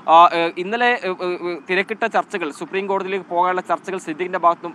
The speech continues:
നടന്നു വന്നിരുന്നു. ഇന്നലെ വൈകിട്ട് തന്നെ അതുമായി ബന്ധപ്പെട്ട് ബ-, അഭിഭാഷകരുമായി സിദ്ദിഖിന്റെ അഭി-, ഏഹ്, ഏഹ്, ഏഹ്, ഏഹ്, ബന്ധപ്പെട്ടിരുന്നു.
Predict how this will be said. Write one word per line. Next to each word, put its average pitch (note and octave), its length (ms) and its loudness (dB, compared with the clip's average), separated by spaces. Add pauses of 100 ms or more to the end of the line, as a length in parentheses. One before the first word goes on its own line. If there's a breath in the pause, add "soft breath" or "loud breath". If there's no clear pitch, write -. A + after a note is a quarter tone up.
നടന്നു F3+ 280 -2
വന്നിരുന്നു. F3 360 -6
ഇന്നലെ E3+ 260 -6
വൈകിട്ട് F3 360 -2
തന്നെ F#3 140 -6
അതുമായി E3+ 280 -4
ബന്ധപ്പെട്ട് E3+ 640 -10
ബ-, D3 140 -4
അഭിഭാഷകരുമായി F3+ 600 0
സിദ്ദിഖിന്റെ F3 400 -6
അഭി-, E3 180 -6
ഏഹ്, D3+ 220 -6
ഏഹ്, D3 380 -6
ഏഹ്, - 0 -
ഏഹ്, D3+ 260 -8
ബന്ധപ്പെട്ടിരുന്നു. F3+ 600 -6